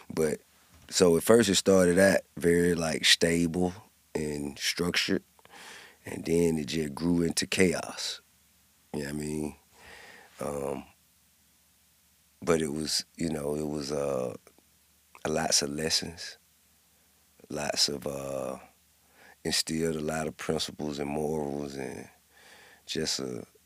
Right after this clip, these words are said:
a higher expectation of myself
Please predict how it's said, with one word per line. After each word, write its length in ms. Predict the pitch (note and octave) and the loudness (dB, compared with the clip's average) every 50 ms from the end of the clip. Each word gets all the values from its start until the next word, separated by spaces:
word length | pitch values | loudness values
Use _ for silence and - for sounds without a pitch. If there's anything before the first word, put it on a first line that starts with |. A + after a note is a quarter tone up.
| _ _ _ _ _ _ - | _ _ _ _ _ _ -8
a 100 | - D#2 | -4 -4
higher 380 | - - E2+ F2 E2+ E2 D#2+ B1 | 0 4 4 4 4 2 0 -2
expectation 880 | - D#2+ D#2 - - - E2 D#2 - - E2 D#2+ D#2+ D#2 - D2+ C#2 C#2+ | -2 -2 -2 -2 -2 -2 -2 -4 -2 -2 -2 -2 -2 -2 -2 -2 -4 -6
of 80 | C#2 | -6
myself 640 | C#2 D2 C#2+ C#2+ - - C#2+ C#2+ C2+ C2 - - - | -4 -4 -2 -2 -2 0 0 -2 -4 -4 -6 -10 -14